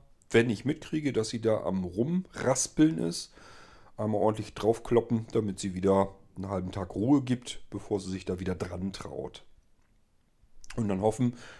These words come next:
dass wir die kalten Tage jetzt überleben so und überwintern. Wir beide miteinander auskommen, unsere kleine Hausmaus und, ähm, ich. Und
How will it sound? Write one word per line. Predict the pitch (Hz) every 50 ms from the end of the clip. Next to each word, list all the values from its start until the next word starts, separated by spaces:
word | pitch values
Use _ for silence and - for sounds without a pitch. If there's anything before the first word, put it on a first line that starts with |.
| - _
dass | - - - -
wir | 98 95 92 92
die | 90 - 92 90
kalten | - 101 98 - - 87
Tage | - 104 101 101 101 95 92
jetzt | 85 82 - - - - - - -
überleben | - 92 87 87 85 92 107 123 139 139 131 123
so | 113 123 117 120 120 120 117 -
und | - -
überwintern. | - - 95 92 90 104 117 131 127 120 117 117 117 117 113 - - -
Wir | 104 101 101 98 92
beide | 101 104 107 120 117 107
miteinander | 101 107 107 - 110 101 98 95 92 82 -
auskommen, | - - - - - 156 151 151 143
unsere | 139 131 127 127 127 127 - - - - - - - -
kleine | - - - 107 107 110 113 110 107 104 -
Hausmaus | - 110 110 110 - 110 104 107 107 104 101 - - - - -
und, | - - 101 101 98 95 - -
ähm, | 95 95 98 98 95 95 92 92 -
ich. | - 104 101 98 - - - - - - - - - - - - - - - - _ _ _
Und | - - 95 92 90 90 90 -